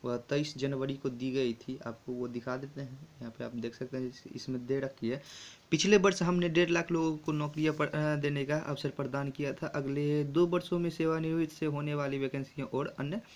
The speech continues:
संस्थानों के लिए कुल मिलाकर जो है चार लाख लोगों को नौकरियाँ का अवसर देने का प्रदान किया जाएगा। तो फ्रेंड्स इसे तो और भी जो है साबित हो जाता है। अब मैं आपको जो है यहाँ पे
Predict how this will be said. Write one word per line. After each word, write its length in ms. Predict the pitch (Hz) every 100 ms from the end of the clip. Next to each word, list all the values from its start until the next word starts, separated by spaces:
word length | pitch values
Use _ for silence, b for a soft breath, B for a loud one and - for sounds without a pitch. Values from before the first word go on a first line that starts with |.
| B B -
संस्थानों 640 | 147 139 - 135 127 135 196 B B B B
के 140 | 147 147
लिए 160 | 147
कुल 280 | 143 147 143
मिलाकर 380 | 139 127 113 127
जो 120 | 120
है 80 | 127
चार 300 | - 131 123
लाख 200 | 127 127
लोगों 220 | 117 113
को 140 | 110
नौकरियाँ 480 | 160 135 117 127 139
का 320 | 143 - 120
अवसर 260 | 110 110 127
देने 260 | 113 110 110
का 100 | 165
प्रदान 380 | - 120 104
किया 240 | 101 - 101
जाएगा। 340 | 98 101 104 - B B B B B
तो 80 | 139
फ्रेंड्स 340 | 160 170 165
इसे 260 | 170 147 175
तो 180 | - -
और 180 | 156 160
भी 340 | 160 175 170 - - - - -
जो 120 | 131
है 120 | 135
साबित 400 | 151 135 135 151
हो 80 | 156
जाता 280 | 160 143 135
है। 140 | 147 -
अब 100 | 147
मैं 200 | 156 156
आपको 300 | - - 147
जो 140 | 135
है 200 | 123 156 - B B B B
यहाँ 220 | 131 131 113
पे 140 | 180